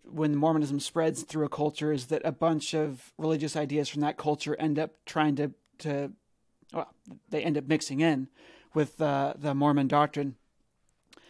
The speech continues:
And the, the church will try to, they'll allow that to a degree, but they're very strict on certain doctrines. So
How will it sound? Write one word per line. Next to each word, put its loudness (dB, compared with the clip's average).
And 6
the, 4
the 2
church 2
will -2
try 2
to, -4
they'll 6
allow 8
that 6
to 0
a 2
degree, 0
but -4
they're 4
very 4
strict -4
on 0
certain -2
doctrines. -2
So -2